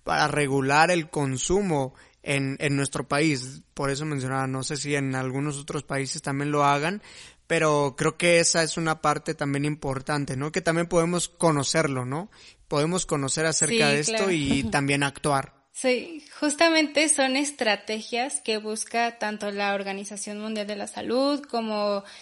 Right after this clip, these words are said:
Speaker 2: Secretaría de Salud de diversos países, entre ellos, pues, el nuestro,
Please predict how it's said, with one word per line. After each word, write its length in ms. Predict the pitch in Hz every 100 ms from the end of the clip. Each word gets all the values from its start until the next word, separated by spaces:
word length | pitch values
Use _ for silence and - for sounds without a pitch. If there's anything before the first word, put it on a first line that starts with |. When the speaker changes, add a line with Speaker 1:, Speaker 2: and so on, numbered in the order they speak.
| -
Speaker 2:
Secretaría 540 | - 226 220 214 214 214
de 80 | 220
Salud 320 | 208 208 208
de 160 | 208
diversos 480 | 196 190 196 196 220
países, 720 | - 151 202 269 269 247 254 247
entre 420 | 208 202 202 196
ellos, 220 | 196 202
pues, 300 | - 254 -
el 120 | 208
nuestro, 520 | 226 262 262 247 262